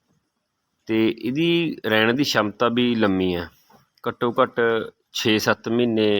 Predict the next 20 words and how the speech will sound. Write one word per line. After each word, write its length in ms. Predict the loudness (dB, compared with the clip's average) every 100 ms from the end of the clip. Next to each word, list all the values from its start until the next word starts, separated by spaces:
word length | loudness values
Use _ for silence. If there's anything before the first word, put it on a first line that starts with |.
| -2 -14 _ _ _ -4
ਇਹ 120 | -2
ਆਪਾਂ 320 | 0 0 -2
ਘਰੇ 220 | 0 2 4
ਰੱਖ 180 | 2 -2
ਸਕਦੇ 380 | -6 -4 -6
ਹਾਂ 300 | -8 -12 _
ਘਰੇਲੂ 340 | -6 -2 0 0
ਵਰਤੋਂ 360 | -2 -6 -8
ਦੇ 80 | -12
ਵਿੱਚ, 140 | -12 -16 -20 _ _ _ _ _ _ _ _ _
ਖਰਾਬ 340 | -2 4 4 4
ਨਹੀਂ 140 | 0
ਹੁੰਦਾ 260 | -2 -2 -2
ਇਹ 140 | -2
ਜਲਦੀ। 360 | -2 -4 -6 -14 _ _ _ _ _ -20 _ -8
ਬਹੁਤ 240 | -4 -2
ਵਧੀਆ 300 | -2 0 0 0
ਕੁਆਲਿਟੀ 460 | 2 0 0 -2
ਆ 60 | -4
ਇਹ, 160 | -6